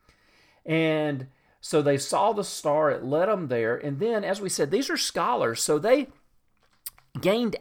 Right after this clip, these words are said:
access, um, to, to the Jewish literature. They possibly maybe went to a synagogue and, in the area and asked to,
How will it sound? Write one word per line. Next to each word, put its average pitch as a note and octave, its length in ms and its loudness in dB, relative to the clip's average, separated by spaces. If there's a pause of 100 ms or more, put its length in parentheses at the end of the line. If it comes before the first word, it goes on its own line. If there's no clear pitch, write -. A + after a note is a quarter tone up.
access, E3 800 0 (440)
um, A#2+ 600 2
to, D#3 420 2 (300)
to F3 100 -2
the C#3 100 2
Jewish F3+ 440 0
literature. C3+ 760 -2
They B2 100 -6
possibly C#3 540 -6
maybe C#3 260 -6
went C3+ 200 -6
to C#3+ 100 -8
a C3+ 60 -4
synagogue C3 760 -2
and, A2+ 160 -6 (320)
in D3 140 -4
the C#3 160 2
area C3+ 320 0
and - 100 -4
asked C#3 540 -6
to, B2 260 -4